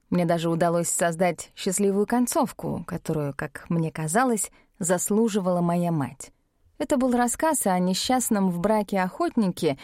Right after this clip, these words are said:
который душит свою смертельно больную жену подушкой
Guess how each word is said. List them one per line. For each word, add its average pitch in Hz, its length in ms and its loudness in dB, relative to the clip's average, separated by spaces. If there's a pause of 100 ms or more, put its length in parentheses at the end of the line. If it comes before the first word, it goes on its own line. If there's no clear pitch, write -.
(380)
который 233 400 0
душит 202 640 -2
свою 160 300 0
смертельно 165 580 0
больную 160 380 0
жену 165 280 0
подушкой 196 600 -2